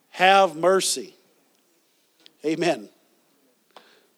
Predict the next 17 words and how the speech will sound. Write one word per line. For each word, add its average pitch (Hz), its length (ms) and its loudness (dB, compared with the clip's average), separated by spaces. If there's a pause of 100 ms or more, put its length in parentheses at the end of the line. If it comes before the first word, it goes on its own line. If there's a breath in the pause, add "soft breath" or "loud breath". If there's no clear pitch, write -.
(140)
When 165 160 -2
you 175 80 -2
don't 208 440 0
know 185 120 2
what 180 160 4
else 175 160 0
to 156 100 -8
do, 156 240 -4
say, 151 400 -4
"Have 143 220 -6
mercy 143 400 -6
on 110 100 -16
me." 95 160 -20 (1400 soft breath)
So - 160 2
notice 247 300 0
it 185 80 0
says, 185 440 0